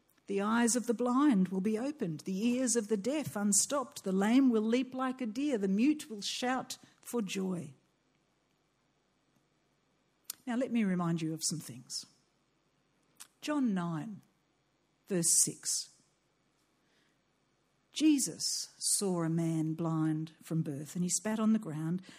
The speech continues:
made some mud with the saliva, and put it on the man's eyes. He told him, "Go wash in the pool of Siloam."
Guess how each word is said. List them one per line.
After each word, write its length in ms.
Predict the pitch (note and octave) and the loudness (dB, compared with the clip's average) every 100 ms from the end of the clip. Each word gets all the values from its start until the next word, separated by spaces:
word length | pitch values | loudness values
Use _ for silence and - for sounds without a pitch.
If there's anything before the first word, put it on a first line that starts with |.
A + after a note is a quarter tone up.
| - | -6
made 300 | F#3+ G#3+ A#3+ | -2 0 2
some 280 | - B3 G3+ | 2 2 2
mud 240 | F#3 F#3+ | 2 0
with 160 | G3 G3+ | -4 -6
the 80 | G#3+ | -6
saliva, 540 | - F#3 D#3 D3+ E3 | -4 -6 -6 -8 -8
and 200 | D#3 D#3+ | -8 -8
put 140 | G#3 | -8
it 100 | F#3+ | -6
on 140 | F#3+ F#3+ | -4 -2
the 60 | |
man's 380 | F#3+ E3+ E3+ E3 | -2 -2 -2 -2
eyes. 520 | D3 C#3+ A#2+ - - - _ _ _ _ _ _ _ | -4 -8 -10 -8 -8 -10 _ _ _ _ _ _ _
He 160 | - G3+ | -6 -4
told 320 | G3 G#3+ G3+ | 0 0 0
him, 200 | F#3 D#3 | -2 -4
"Go 180 | G3+ C#4 | -2 0
wash 280 | A#3 G3 - | 0 0 0
in 120 | F3+ | -2
the 60 | F3 | -2
pool 300 | - G3 G3+ | 0 0 0
of 80 | |
Siloam." 560 | - G3+ F#3 D#3 D3 | -2 -4 -6 -6 -8